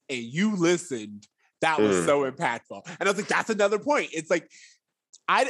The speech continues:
Speaker 1: I told you, I essentially told you to do what you wanted to do, and you did it. And that was, that was the thing.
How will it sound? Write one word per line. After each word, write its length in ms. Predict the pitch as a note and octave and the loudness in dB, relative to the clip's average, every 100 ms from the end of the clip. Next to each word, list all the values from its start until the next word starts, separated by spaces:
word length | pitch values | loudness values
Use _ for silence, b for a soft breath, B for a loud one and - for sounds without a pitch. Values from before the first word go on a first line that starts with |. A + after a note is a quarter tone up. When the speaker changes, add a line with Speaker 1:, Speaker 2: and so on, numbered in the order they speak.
| - | 0
Speaker 1:
I 180 | G#3+ | 0
told 360 | - D#4+ D4 A3+ | 0 -2 -2 -2
you, 460 | A3+ A#3+ A#3+ B3+ - | -2 -2 -2 -6 -4
I 180 | E3 A3+ | 0 0
essentially 340 | A#3+ G3+ G#3 | -2 -10 -12
told 280 | - F#3+ D#3 | -6 -4 -4
you 100 | F#3+ | -6
to 60 | F#3+ | -6
do 240 | C#3+ F#3 | -6 -4
what 120 | D3+ | -2
you 180 | B2+ D#3+ | -4 -2
wanted 360 | E3 E3 F#3 F3 | 0 0 0 -4
to 80 | |
do, 340 | F3 G3 G#3 G3+ D3 | -6 -2 0 -2 -4
and 220 | C3 C3+ | -6 -6
you 200 | D3+ C#3+ | -8 -8
did 220 | B2 C#3 A2+ | 0 0 0
it. 140 | F2 _ - | -12 _ -12
And 160 | A#2+ | -2
that 260 | D3+ F#3 F#3 | 2 2 0
was, 240 | F3 D3+ - - | -2 -4 -16 -4
that 260 | D#3+ D#3+ D#3+ | 0 0 -2
was 180 | D3 | -6
the 100 | C#3 | -6
thing. 280 | C3 B2 D#2+ | -8 -8 -10